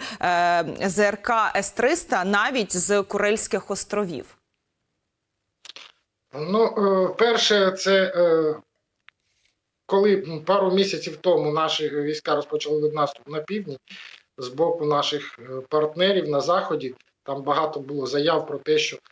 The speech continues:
Speaker 2: ну, неправильно українці наступають, треба швидко,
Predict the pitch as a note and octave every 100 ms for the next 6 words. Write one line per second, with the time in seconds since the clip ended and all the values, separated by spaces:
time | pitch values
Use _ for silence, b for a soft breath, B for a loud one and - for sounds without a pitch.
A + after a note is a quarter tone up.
0 | _ E3+ F3+ - F#3+ G#3 F#3 F3 E3 E3
1 | E3 D#3+ D3+ - C#3+ C3+ - - C#3 B2
2 | C3+ D3 D3 D3 F3 G#3 F#3+ - C3+